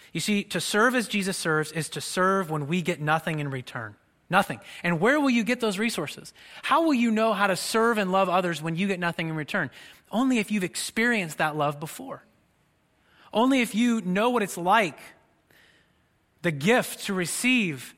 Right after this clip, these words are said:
when you can offer nothing in return. Where will you get the resources to serve an undeserving spouse?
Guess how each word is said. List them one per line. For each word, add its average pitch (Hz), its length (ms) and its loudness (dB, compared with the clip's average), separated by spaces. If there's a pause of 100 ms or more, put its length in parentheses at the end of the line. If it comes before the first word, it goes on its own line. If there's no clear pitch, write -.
when 160 160 -2
you 190 120 2
can 185 140 -2
offer 170 400 2
nothing 151 440 -2 (320)
in 147 160 -4
return. 123 480 -6 (1700)
Where 208 240 6
will 254 140 4
you 202 160 0
get 196 180 0
the 190 100 -2
resources 196 480 0
to 175 100 -6
serve 180 240 0
an 165 140 -4
undeserving 180 580 0
spouse? - 580 -2